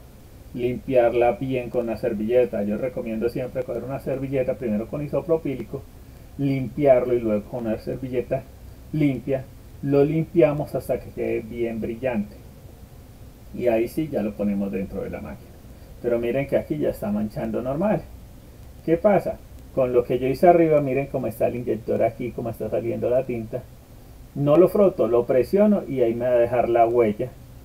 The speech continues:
de la salida de la tinta. Y aquí, como les decía, lo froto bien antes de ponerlo en el carro portacabezal.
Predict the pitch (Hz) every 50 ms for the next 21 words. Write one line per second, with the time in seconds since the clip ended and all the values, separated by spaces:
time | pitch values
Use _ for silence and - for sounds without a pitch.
0 | - - - - - - - 120 117 107 104 95 - - 95 95 95 95 98 98
1 | 104 101 92 82 - - - 71 71 - - - - - - - - - - -
2 | - - - - - - - - - - - - - - - - - - 170 185
3 | 202 202 202 - 196 202 208 - 175 - 135 127 113 104 110 107 - 123 117 110
4 | 113 113 110 - - - 135 131 123 120 - 143 160 165 165 156 143 131 135 165
5 | 185 - - - 131 123 120 110 127 127 127 120 - 127 113 110 110 104 101 113
6 | 117 110 - - - - - - - - - - 117 120 117 107 104 - - 120
7 | 113 107 113 117 110 - - 110 101 - 107 101 - - 104 101 98 98 - -
8 | 208 214 208